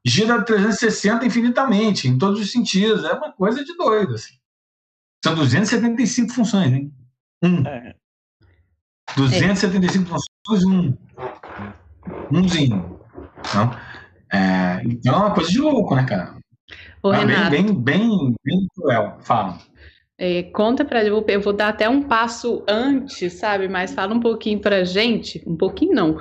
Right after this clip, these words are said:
Speaker 3: conta pra gente o título da tese, em qual universidade, é, você desenvolveu ela, quem foi ou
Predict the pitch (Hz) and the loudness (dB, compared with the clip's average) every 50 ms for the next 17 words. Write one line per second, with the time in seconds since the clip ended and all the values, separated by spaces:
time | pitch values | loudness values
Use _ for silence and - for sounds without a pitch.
0 | - - - - 214 220 254 302 285 285 269 254 247 233 226 220 233 233 - 269 | -10 -10 -2 0 0 2 2 2 0 2 0 0 0 0 0 0 0 0 0 -2
1 | 269 - - - - 302 359 302 302 311 262 247 214 208 196 202 - - 180 170 | -2 -2 -4 0 0 0 0 0 0 0 0 0 0 0 -2 -2 -4 -4 -2 0
2 | 180 190 196 185 190 196 190 - - - - - 277 - - _ _ - 202 196 | 0 0 0 -2 -6 -8 -8 -8 -14 -20 -18 -18 -18 -18 -20 _ _ -4 -2 -2
3 | 196 196 - 247 214 220 240 277 285 277 233 233 233 240 233 208 220 226 220 - | -2 -2 0 0 2 2 2 2 2 2 2 2 2 0 2 0 0 -2 -2 -4
4 | 214 190 190 185 196 202 190 196 190 190 - - 180 180 175 175 175 170 170 165 | -2 0 0 0 0 -2 -4 -2 -2 -2 0 0 0 0 0 0 -2 -2 -4 -2
5 | 165 185 180 - 202 190 175 175 175 202 196 175 170 165 160 156 165 170 170 160 | -4 -4 -2 0 -2 -2 0 -2 -2 -2 0 0 0 0 0 0 0 2 2 2
6 | 151 156 165 185 196 190 185 185 185 185 185 - - _ _ _ _ - - 226 | 2 2 2 2 2 2 2 0 0 -2 -4 -10 -20 _ _ _ _ -2 0 2
7 | 240 262 277 277 277 - - 202 190 202 214 214 202 185 180 180 - | 2 2 2 0 -2 -2 0 2 2 4 4 4 2 2 0 -2 -6